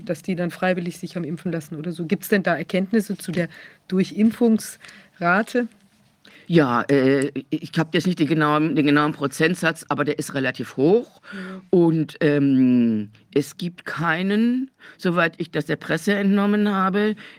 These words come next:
Speaker 2: äh, keinen, äh, keinen Impfschaden, der zum Tod geführt hat. Wie gesagt, es waren auch sehr viele, äh, die Hälfte der Impfstoffe waren,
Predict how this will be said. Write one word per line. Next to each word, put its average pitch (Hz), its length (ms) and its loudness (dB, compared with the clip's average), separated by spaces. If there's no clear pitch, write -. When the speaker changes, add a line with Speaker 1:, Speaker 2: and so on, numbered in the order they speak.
Speaker 2:
äh, 156 480 2
keinen, 175 1120 -2
äh, - 220 -8
keinen 156 200 -6
Impfschaden, 170 580 -2
der 165 120 -4
zum 175 220 -6
Tod 220 280 -4
geführt 113 420 -6
hat. 98 220 -8
Wie 165 120 2
gesagt, 196 440 0
es 139 200 -6
waren 151 260 0
auch 147 200 -6
sehr 160 320 2
viele, 175 540 -4
äh, 147 280 -4
die 151 140 4
Hälfte 185 280 0
der 180 140 2
Impfstoffe 170 580 -2
waren, 151 440 -2